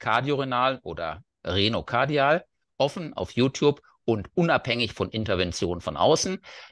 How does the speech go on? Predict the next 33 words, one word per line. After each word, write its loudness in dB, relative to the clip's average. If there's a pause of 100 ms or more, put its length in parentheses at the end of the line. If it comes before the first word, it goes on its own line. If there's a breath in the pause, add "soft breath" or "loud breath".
Die -2
Kongressteilnahme 0
wurde 0
partiell 2
von -2
unserem -4
akademischen -2
Partner -4
Amboss -8
unterstützt. -8 (800)
Unsere 4
nephrologischen 2 (420 loud breath)
Kollegen, 2
Professor 0
Seemann, 4
Vorsitzender 0
der -2
Österreichischen -4
Gesellschaft 0
für -6
Nephrologie, -4
und -8
ich 0 (260 loud breath)
haben 4
den 2
Kongress 2
mit -2
räumlichem 4
Abstand, 2 (260)
aber 0
inhaltlicher 0
Nähe 2
verfolgt. 0